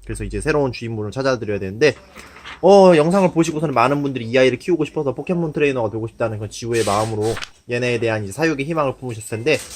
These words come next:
아쉽게도 벌써 주인은 정해져 있어요. 오자마자 어떤 분께서 키우시겠다고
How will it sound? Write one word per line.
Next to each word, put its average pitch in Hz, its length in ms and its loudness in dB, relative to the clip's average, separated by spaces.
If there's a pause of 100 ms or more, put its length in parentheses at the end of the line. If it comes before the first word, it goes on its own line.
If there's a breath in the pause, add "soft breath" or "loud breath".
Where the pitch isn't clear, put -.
(220)
아쉽게도 143 400 0
벌써 139 220 -4
주인은 143 340 -4
정해져 131 280 -2
있어요. 117 460 0
오자마자 120 460 -2
어떤 110 220 -6
분께서 107 260 -8
키우시겠다고 120 760 -4